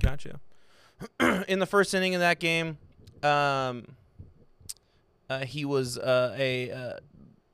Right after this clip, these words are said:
the batter, um, hit a line drive straight at him. It struck him at a hundred miles an hour, right in the face, just below the eye. Um, he goes down. Um, it looked pretty bad. He was holding his face. Uh, luckily, he was conscious during the entire time,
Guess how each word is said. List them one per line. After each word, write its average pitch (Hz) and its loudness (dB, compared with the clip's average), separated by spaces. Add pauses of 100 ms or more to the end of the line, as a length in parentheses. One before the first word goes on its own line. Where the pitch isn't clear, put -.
(120)
the 131 -2
batter, 135 4
um, 127 -2
hit 139 0
a 131 2
line 131 0
drive 131 2
straight 139 0
at 127 6
him. 127 -2 (100)
It 131 -12
struck - -2
him 127 -4
at 123 -4
a 120 -2
hundred 131 -6
miles 123 -6
an 120 -8
hour, 117 -2 (400)
right 131 2
in 127 -8
the 127 -8
face, 120 -6
just - -10
below 120 -2
the 110 -6
eye. 104 -6 (680)
Um, 117 -4
he 127 -8 (120)
goes 135 0
down. 127 0 (260)
Um, 123 -6 (100)
it 131 -8
looked 131 -6
pretty 131 -4
bad. 123 -2
He 117 -10
was 117 -12
holding 120 -6
his 117 -10
face. 120 -4 (340)
Uh, 123 -4
luckily, 135 -2
he 131 -4
was 123 -6
conscious 127 -6
during 123 -6
the 123 -4
entire 120 -6
time, 120 -8